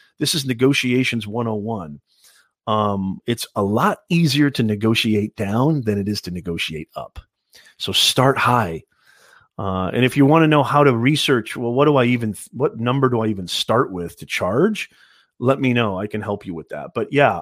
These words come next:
I mean, um, you guys have to understand that there's so many opportunities out there for you right now. Um, and with the right kind of presentation and the right kind of message,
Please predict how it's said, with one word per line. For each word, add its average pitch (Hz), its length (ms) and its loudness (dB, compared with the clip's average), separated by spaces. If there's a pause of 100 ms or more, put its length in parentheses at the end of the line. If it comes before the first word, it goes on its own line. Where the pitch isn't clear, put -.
I 113 100 0
mean, 117 380 -2
um, 107 420 0 (480)
you 156 160 2
guys 170 300 4
have 156 160 4
to 139 140 2
understand 139 580 2
that 107 100 -4
there's 117 220 0
so - 360 0
many 143 240 2
opportunities 110 680 -4
out 85 180 -8
there 82 120 -10
for 90 100 -16
you 80 160 -10
right 71 180 -12
now. 69 240 -16 (580)
Um, 92 480 -4
and 101 340 -2
with 113 200 -2
the 107 80 -2
right 110 480 0
kind 127 260 2
of 113 140 0
presentation 113 800 0
and 143 100 2
the 101 80 0
right 110 240 0
kind 107 160 -6
of 92 140 -8
message, 127 600 0